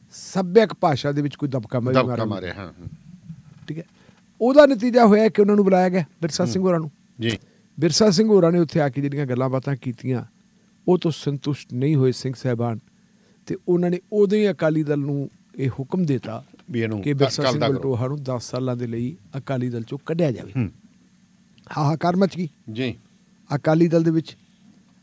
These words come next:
Speaker 1: ਔਰ ਅਕਾਲੀ ਦਲ ਨੇ ਵੀ ਮੌਕਾ ਸੰਭਾਲਿਆ ਤੇ ਬਿਰਸਾ ਸਿੰਘ ਬਲਟੋਹਾ ਨੇ ਵੀ ਮੌਕਾ ਸੰਭਾਲਿਆ।
Speaker 2: ਹੂੰ।
Speaker 1: ਇਹ ਨੌਬਤ ਹੀ ਨਹੀਂ ਆਉਣ ਦਿੱਤੀ ਜਾ-, ਕਿ ਉਹਨੂੰ ਕੱਢਿਆ ਜਾਵੇ।
Speaker 2: ਜੀ।
Speaker 1: ਉਹਨੇ ਆਪਣੇ ਆਪ ਹੀ ਅਸਤੀਫਾ ਦਿੱਤਾ। ਅਸਤੀਫਾ ਦਿੱਤਾ। ਹੁਣ ਇਹ ਹੈ ਕਿ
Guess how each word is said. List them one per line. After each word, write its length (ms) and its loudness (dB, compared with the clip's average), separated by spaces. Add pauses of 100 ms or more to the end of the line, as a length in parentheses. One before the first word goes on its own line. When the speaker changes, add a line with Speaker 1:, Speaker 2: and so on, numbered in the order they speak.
(120)
Speaker 1:
ਔਰ 120 0 (180)
ਅਕਾਲੀ 380 4
ਦਲ 400 4
ਨੇ 140 4
ਵੀ 120 0
ਮੌਕਾ 320 2
ਸੰਭਾਲਿਆ 380 0
ਤੇ 120 -4
ਬਿਰਸਾ 320 -4
ਸਿੰਘ 240 -6
ਬਲਟੋਹਾ 380 -2
ਨੇ 100 -2
ਵੀ 80 0
ਮੌਕਾ 300 -4
ਸੰਭਾਲਿਆ। 460 -4 (300)
Speaker 2:
ਹੂੰ। 160 -8 (220)
Speaker 1:
ਇਹ 140 8
ਨੌਬਤ 320 8
ਹੀ 80 2
ਨਹੀਂ 120 4
ਆਉਣ 160 6
ਦਿੱਤੀ 320 0
ਜਾ-, 340 0 (100)
ਕਿ 120 0 (100)
ਉਹਨੂੰ 180 0
ਕੱਢਿਆ 260 2
ਜਾਵੇ। 240 -6 (120)
Speaker 2:
ਜੀ। 320 -6
Speaker 1:
ਉਹਨੇ 160 -2
ਆਪਣੇ 300 -4
ਆਪ 160 -8
ਹੀ 60 -6
ਅਸਤੀਫਾ 360 -10
ਦਿੱਤਾ। 320 -14 (1200)
ਅਸਤੀਫਾ 400 4
ਦਿੱਤਾ। 280 4
ਹੁਣ 160 6
ਇਹ 140 8
ਹੈ 60 12
ਕਿ 300 -2